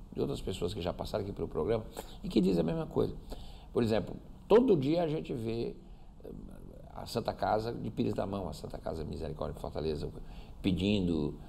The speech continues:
eh, uma, uma verba, et cetera, et cetera. É uma coisa, eh, lamentável, quer dizer, não, não fora talvez até a doação, né, de algumas pessoas que fazem doações, talvez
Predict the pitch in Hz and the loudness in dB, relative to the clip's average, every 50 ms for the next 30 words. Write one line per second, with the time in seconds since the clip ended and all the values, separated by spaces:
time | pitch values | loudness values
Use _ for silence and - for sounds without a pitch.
0 | - - - - - - - 50 55 53 57 62 62 - 58 60 - 78 82 95 | -14 -14 -14 -14 -12 -8 -8 -6 -6 -6 -6 -6 -6 -6 -6 -6 -4 0 4 6
1 | 95 95 87 85 85 76 76 73 69 67 - - - 90 87 87 - - - - | 6 6 6 4 0 0 -2 -2 -2 -4 -4 -2 0 0 0 0 -4 -8 -8 -6
2 | - - 92 95 - - - - - - - - - - - - - - - - | -2 -2 0 0 -2 -2 -4 -4 -4 -6 -8 -8 -10 -10 -10 -10 -12 -10 -6 -6
3 | - - - 440 381 415 453 427 359 285 247 - - - - - - - - - | 0 6 8 8 8 10 8 8 6 4 2 -4 -10 -12 -12 -10 -10 -10 -8 -10
4 | - - - - - - - - - - 131 147 175 196 185 180 165 156 160 151 | -10 -12 -12 -10 -10 -10 -10 -10 -8 -4 0 2 2 2 4 4 6 6 6 6
5 | 120 107 90 - 87 90 80 71 71 - 107 107 110 120 110 - - 127 135 131 | 4 0 -2 -4 -4 -2 -2 -2 -2 -4 -4 -4 -6 -6 -6 -4 -2 0 2 2
6 | 131 - - 117 110 113 123 123 117 101 - 147 139 135 123 120 120 107 95 - | 0 0 -2 -2 -2 -2 -2 -2 -4 -4 -2 -2 -2 0 0 0 0 0 0 -2
7 | - - 104 110 127 127 117 107 90 85 - - 73 82 95 113 - - - - | -4 -4 -2 -2 -2 -2 -2 -4 -4 -6 -6 -6 -6 -6 -6 -4 -4 -6 -6 -6
8 | - - - - - - - - - - - - - 92 95 90 76 76 76 85 | -8 -10 -12 -14 -14 -14 -14 -14 -14 -12 -12 -2 2 4 6 6 4 4 0 0
9 | 110 107 98 87 85 - - - 98 90 - - - 95 92 90 - - - - | 2 2 2 0 0 -4 -4 -4 -4 -4 -2 0 0 2 0 0 -2 -6 -6 0
10 | - 98 107 95 92 90 - 80 78 76 78 - - 104 107 113 120 - - - | 2 4 4 4 2 0 0 0 0 0 -2 -4 -6 -4 -4 -4 -4 -6 -8 -12
11 | - - - 104 110 104 95 104 110 117 127 127 - - | -12 0 4 6 6 8 8 6 4 4 0 -2 -6 -12